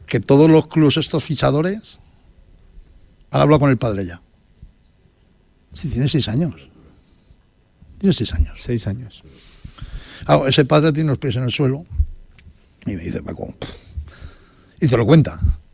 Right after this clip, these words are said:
Speaker 1: Pero generalmente cuando te lo vienen a decir es que ya se van. Entonces, es difícil, porque además, bueno, aunque tenemos una instalación magnífica, unas condiciones magníficas,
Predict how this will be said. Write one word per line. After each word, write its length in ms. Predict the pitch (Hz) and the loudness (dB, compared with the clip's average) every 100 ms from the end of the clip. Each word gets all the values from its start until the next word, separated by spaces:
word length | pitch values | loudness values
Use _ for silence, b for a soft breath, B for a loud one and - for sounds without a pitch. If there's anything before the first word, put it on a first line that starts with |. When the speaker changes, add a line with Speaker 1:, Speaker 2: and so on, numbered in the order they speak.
| _ _ | _ _
Speaker 1:
Pero 140 | - 143 | 2 4
generalmente 460 | 156 180 185 185 | 6 4 4 2
cuando 200 | 175 147 | 0 0
te 100 | 135 | 0
lo 100 | 135 | 0
vienen 200 | 143 175 | 2 4
a 60 | 180 | 6
decir 260 | 165 - 175 | 4 4 2
es 80 | |
que 100 | - 131 | 2 0
ya 80 | |
se 100 | 131 | 2
van. 160 | 101 104 - _ _ _ _ _ B B B B B | 2 0 -10 _ _ _ _ _ B B B B B
Entonces, 280 | - - - - - - B B 73 - | -12 -10 -10 -16 -14 -14 B B 0 0
es 100 | 180 | 2
difícil, 380 | 151 135 131 127 - _ - _ b b _ _ | 4 2 -4 -10 -18 _ -20 _ b b _ _
porque 240 | 113 107 | -6 -4
además, 440 | 98 90 107 104 - - _ - | -6 -2 -4 -4 -12 -20 _ -16
bueno, 300 | 117 107 95 - _ - - | -6 -6 -6 -14 _ -20 -8
aunque 300 | 123 101 107 | -6 -4 -6
tenemos 320 | 104 127 120 | -2 2 4
una 120 | 139 | 6
instalación 360 | 123 131 123 135 | 6 4 4 4
magnífica, 540 | 123 131 156 131 107 | 4 6 4 2 -4
unas 180 | 113 110 | -6 -6
condiciones 400 | 123 117 117 117 | -6 -6 -4 -2
magníficas, 680 | 131 143 151 160 160 180 | 2 4 4 4 2 0